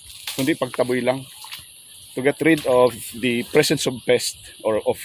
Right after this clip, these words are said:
rats sa, sa field. So, bumili ako noon.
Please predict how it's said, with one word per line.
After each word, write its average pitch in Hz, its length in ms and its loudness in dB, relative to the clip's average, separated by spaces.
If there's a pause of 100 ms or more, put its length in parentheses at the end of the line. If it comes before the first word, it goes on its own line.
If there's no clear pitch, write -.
rats - 560 -2 (560)
sa, 123 400 2
sa 117 240 -4
field. 151 280 2 (600)
So, 151 120 4
bumili 165 280 2
ako 175 200 6
noon. 151 280 2